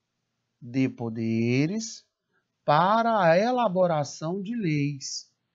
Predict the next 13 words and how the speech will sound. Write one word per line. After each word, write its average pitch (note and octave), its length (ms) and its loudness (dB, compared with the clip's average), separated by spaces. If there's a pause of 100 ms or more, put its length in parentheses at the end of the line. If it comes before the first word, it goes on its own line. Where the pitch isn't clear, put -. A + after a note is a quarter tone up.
(360)
Por B2+ 160 -4
exemplo, D#3 520 0 (380)
o E3+ 120 2
artigo D3+ 640 2
vinte B2 280 -6
e E3 40 -4
dois D#3+ 560 0 (300)
da C#3+ 240 8
Constituição B2+ 760 -6
Federal D#3 640 2 (340)
estabelece F#3 960 -2
que E3+ 200 -8
a D3+ 280 -2